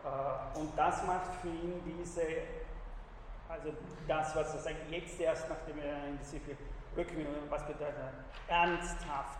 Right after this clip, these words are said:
auf den Leib. Und zwar ernsthaft, weil die machen ja wirklich ernst. Mhm. Wenn sie sagen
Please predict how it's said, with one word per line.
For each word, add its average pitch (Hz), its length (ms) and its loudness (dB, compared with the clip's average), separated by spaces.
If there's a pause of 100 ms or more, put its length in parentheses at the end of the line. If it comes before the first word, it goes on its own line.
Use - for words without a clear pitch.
(120)
auf 127 340 -6
den 135 220 -4
Leib. - 100 -4 (460)
Und 131 80 -6
zwar 151 240 2
ernsthaft, 208 560 2
weil 160 140 6
die 220 220 0
machen 170 400 2
ja 139 100 2 (140)
wirklich 165 440 0 (160)
ernst. - 400 -6 (840)
Mhm. - 80 -2 (1000)
Wenn 170 240 2
sie 175 140 0
sagen 143 480 4